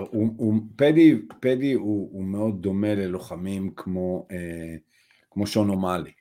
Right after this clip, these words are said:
זה לוחמים שהם, אה, לא אורתודוקסים ב-, בצורה שהם נלחמים, הם, הם צבעוניים, ואז יש שם הרבה הייפ, ואז אנחנו מאוד מצפים מהם,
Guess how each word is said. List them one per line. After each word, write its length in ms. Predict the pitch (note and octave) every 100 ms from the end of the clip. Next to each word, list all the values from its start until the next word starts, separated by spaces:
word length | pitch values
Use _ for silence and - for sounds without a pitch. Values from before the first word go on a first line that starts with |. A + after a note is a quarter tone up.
| _ _ _ _ _ _ _ _ -
זה 80 |
לוחמים 500 | F#2 - G2+ A2+ B2
שהם, 520 | B2 - A2+ G#2+ G2+ F#2
אה, 400 | F#2+ F2+ F2 E2 D#2+ _ _ _ _ _ _ _ _ -
לא 100 | G#2
אורתודוקסים 800 | C3 B2 B2 A2 B2 A#2+ A#2 G#2
ב-, 140 | G2 F2+
בצורה 380 | F#2+ - F#2+ G2
שהם 180 | G#2 F#2
נלחמים, 640 | F2 D#2+ E2 G2+ G#2+ A2 A2 _ _ -
הם, 240 | F#2 F2+ D#2+ -
הם 280 | F2+ F2+ -
צבעוניים, 600 | - F2 F#2 F#2+ A2+ G2+
ואז 300 | F#2+ F2+ -
יש 180 | G#2 G2+
שם 160 | G#2
הרבה 440 | D#2+ F#2 G2+ F#2 F#2+
הייפ, 160 | A2+ A#2+ - _ _ _ _
ואז 220 | F#2+ A#2
אנחנו 240 | C3 A#2 A2
מאוד 220 | A2 A#2+
מצפים 600 | B2 - G#2 - C#3+ C#3
מהם, 340 | B2+ A#2+ B2+